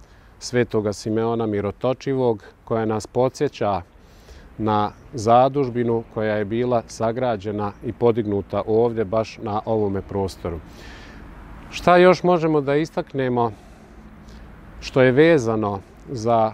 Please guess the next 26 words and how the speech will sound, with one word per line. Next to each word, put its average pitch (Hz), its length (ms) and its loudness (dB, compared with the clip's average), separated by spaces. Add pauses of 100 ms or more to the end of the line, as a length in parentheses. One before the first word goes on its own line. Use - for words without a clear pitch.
(100)
ovaj 131 300 2
prostor, 131 580 -2
ovaj 107 220 0
lokalitet? 113 720 -4 (840)
Naime, 135 380 2
znamo 139 420 0
da 117 380 0
dvadeset 127 640 -4
sedmoga 113 720 0 (220)
jula 127 500 0 (1160)
hiljadu 120 680 2 (1000)
sto 135 420 4
osamdeset 120 800 -2
devete 120 520 -2
godine, 110 520 -2
baš 120 380 -2
ovde 131 300 -2
na 123 160 -2
ovome 117 260 -2
lokalitetu, 113 920 -4
na 110 180 0
ovome 110 300 -2
prostoru, 123 580 -4
su - 180 -12
se 117 160 -6
sastali 127 640 0